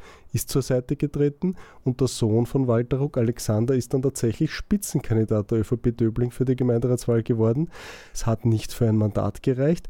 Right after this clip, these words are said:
aber jetzt wissen wir durch dieses Protokoll, dass also der Vater Ruck dahinter gesteckt ist und hier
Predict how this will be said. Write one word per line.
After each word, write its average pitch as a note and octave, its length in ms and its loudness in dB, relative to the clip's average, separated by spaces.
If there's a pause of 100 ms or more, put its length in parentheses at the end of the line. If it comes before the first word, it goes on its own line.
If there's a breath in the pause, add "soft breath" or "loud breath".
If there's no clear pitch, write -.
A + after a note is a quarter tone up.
(340 loud breath)
aber G#2+ 560 0
jetzt A2+ 440 -2
wissen A#2 420 0
wir C3 240 4
durch A2+ 400 -2 (100)
dieses G#2 380 -2
Protokoll, A2 840 0 (400 loud breath)
dass A#2 180 0
also B2 320 4
der A#2+ 240 -2
Vater - 640 -4
Ruck B2 260 -2
dahinter A2+ 480 0
gesteckt - 560 -2
ist B2+ 140 -2
und G#2+ 100 -6
hier B2+ 460 2